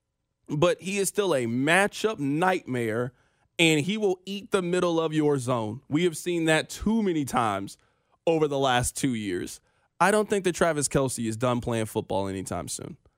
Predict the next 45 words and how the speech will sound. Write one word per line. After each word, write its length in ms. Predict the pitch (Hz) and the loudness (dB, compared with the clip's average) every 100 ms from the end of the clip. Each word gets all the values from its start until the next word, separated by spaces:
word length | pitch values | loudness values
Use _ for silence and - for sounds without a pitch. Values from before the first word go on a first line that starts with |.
| _ _ | _ _
So 200 | - 214 | -2 0
I 180 | 208 185 | 2 -2
hope, 600 | - 262 202 214 _ _ _ _ _ - | 0 2 2 -4 _ _ _ _ _ -14
let 120 | - | -6
me 100 | 147 | -2
knock 300 | 135 165 170 | 0 -2 -4
on 140 | 156 | -4
wood 140 | 117 90 | -4 -6
here, 160 | 104 | -4
let 80 | 143 | -2
me 80 | 165 | 0
hope, 420 | 139 120 - - _ _ _ _ _ 180 | 2 0 -4 -14 _ _ _ _ _ 2
I 160 | 196 | 4
hope 340 | 220 220 190 - | 4 2 -2 -4
that 160 | 151 | -2
this 180 | 196 190 | -2 -2
is 100 | 196 | 0
the 100 | 180 | 2
last 340 | 175 160 151 | 4 2 2
time 220 | 165 151 131 | 2 2 2
that 80 | 131 | 0
we 120 | 131 | 2
have 200 | 135 123 | 2 2
these 180 | 127 - | -4 0
conversations 720 | 127 117 110 117 110 110 - | 0 0 -2 -2 -4 -8 -6
for 200 | 104 85 | -4 -2
a 40 | |
while, 380 | 69 71 50 - _ _ - | -2 -4 -6 -12 _ _ -6
because 280 | 147 151 | 0 2
I 140 | 233 311 | 4 2
don't, 200 | 220 - _ - | -2 -8 _ 0
there 240 | 202 226 | 2 2
is 140 | 143 | 0
no 380 | 139 165 214 240 | -4 -2 0 0
one 300 | 269 285 285 | 0 -2 -2
who 200 | 247 233 | -2 -2
is 100 | 208 | -4
close 460 | 165 - 175 165 - | -4 -2 0 0 -2
to 180 | - 156 | -2 0
Andy 280 | 151 143 139 | 0 0 0
Reid 380 | 123 120 90 - _ _ | -2 -4 -6 -12 _ _
who 140 | 185 196 | 0 0
has 140 | 151 | 0
given 300 | 185 180 165 | -2 0 0
you 180 | 151 | -2